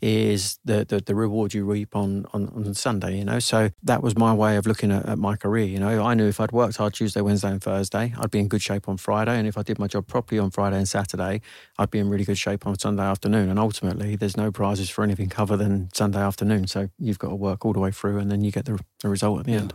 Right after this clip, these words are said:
Speaker 2: And it's not about who else is there, who you're up against. It's just
Speaker 1: No,
Speaker 2: doing
Speaker 1: and
Speaker 2: everything you can to the
Speaker 1: y-,
Speaker 2: best of your ability
Speaker 1: yeah,
Speaker 2: and
Speaker 1: because listen, right, if, if I go out on, on Saturday afternoon and someone qualifies half a second a lap quicker than me because they, they chewed the screen and shut their eyes and whatever else,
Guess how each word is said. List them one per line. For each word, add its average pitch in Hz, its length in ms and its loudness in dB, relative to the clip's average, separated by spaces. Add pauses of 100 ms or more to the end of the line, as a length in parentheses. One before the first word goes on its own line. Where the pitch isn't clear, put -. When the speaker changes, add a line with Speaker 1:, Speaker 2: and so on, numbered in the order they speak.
(120)
Speaker 2:
And - 100 -4
it's 92 160 0
not 85 140 2
about 82 340 0 (300)
who 87 180 0
else 82 220 0
is 85 100 -2
there, 85 260 -2
who 90 120 -4
you're 85 180 -2
up 85 100 -8
against. 82 340 -4
It's 85 80 -4
just 87 140 0
Speaker 1:
No, 208 100 8
Speaker 2:
doing 214 140 6
Speaker 1:
and 196 100 6
Speaker 2:
everything 95 300 2
you 90 180 0
can 87 260 0
to - 80 -4
the 80 80 2
Speaker 1:
y-, 104 80 0
Speaker 2:
best 90 160 -2
of 92 100 -4
your 95 180 0
ability 226 260 4
Speaker 1:
yeah, 214 200 6
Speaker 2:
and 98 100 0
Speaker 1:
because 185 260 4
listen, 123 380 4
right, 131 200 2
if, 160 120 0
if 175 220 2
I 190 120 2
go 165 160 2
out 151 280 4
on, 127 420 2
on 123 180 0
Saturday 117 380 0
afternoon 113 540 2 (460)
and 110 760 2 (320)
someone 131 400 4
qualifies 101 600 2
half 120 300 0
a 120 40 -6
second 110 280 -2
a 104 40 2
lap 107 180 -2
quicker 117 200 -4
than 107 140 0
me 107 160 2
because 104 300 -2
they, 104 160 2 (100)
they 104 160 0 (420)
chewed 113 220 2
the 113 80 -4
screen 107 380 2
and 98 140 2
shut - 180 0
their 107 180 0
eyes 110 220 2
and 101 120 0
whatever 104 320 0
else, - 300 0